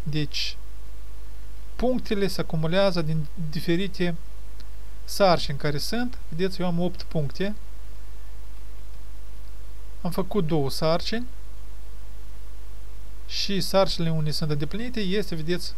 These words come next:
bufat alături. Unde nu este îndeplinit, scris plus. Și, ca exemplu, o, dați să fac un, uh,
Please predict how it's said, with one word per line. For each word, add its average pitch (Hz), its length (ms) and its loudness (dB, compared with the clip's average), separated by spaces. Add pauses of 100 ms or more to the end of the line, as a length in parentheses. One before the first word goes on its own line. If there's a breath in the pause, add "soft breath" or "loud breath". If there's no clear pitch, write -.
(100)
bufat 156 500 2
alături. 147 320 0 (280 loud breath)
Unde 196 300 4
nu 180 140 4
este 175 260 4
îndeplinit, 180 480 0
scris - 560 0 (340)
plus. 180 380 2 (2500)
Și, - 340 0 (480)
ca 190 160 0
exemplu, 170 720 2
o, 143 760 0 (1800)
dați 156 300 0
să - 60 2
fac - 260 0
un, 147 200 0
uh, 147 240 0